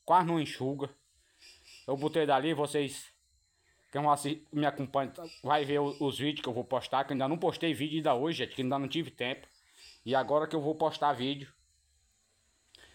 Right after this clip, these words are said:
Repara aí a farinha, gente. Deu uma farinha especial. Repara aí, ó.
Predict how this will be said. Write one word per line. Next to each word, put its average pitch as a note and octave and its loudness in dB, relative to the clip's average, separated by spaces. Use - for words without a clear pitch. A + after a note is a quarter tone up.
Repara E3 6
aí F#3 2
a F3+ 4
farinha, D3+ 2
gente. G2 -14
Deu C3+ -2
uma D3+ 4
farinha C#3+ -2
especial. D#3+ -4
Repara B2 0
aí, C3+ -6
ó. - -20